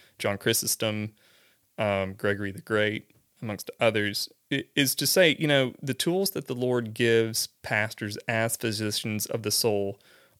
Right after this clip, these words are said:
are, are actually really, really simple. They're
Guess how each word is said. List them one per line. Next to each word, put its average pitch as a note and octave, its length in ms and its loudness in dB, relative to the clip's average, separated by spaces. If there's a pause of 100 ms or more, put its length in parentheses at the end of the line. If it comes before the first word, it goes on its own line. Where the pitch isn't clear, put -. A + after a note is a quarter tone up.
are, B2 300 6
are A#2 120 4
actually C3+ 300 2
really, A#2 240 0
really A2+ 180 -2
simple. - 400 -4 (720)
They're A#2+ 220 2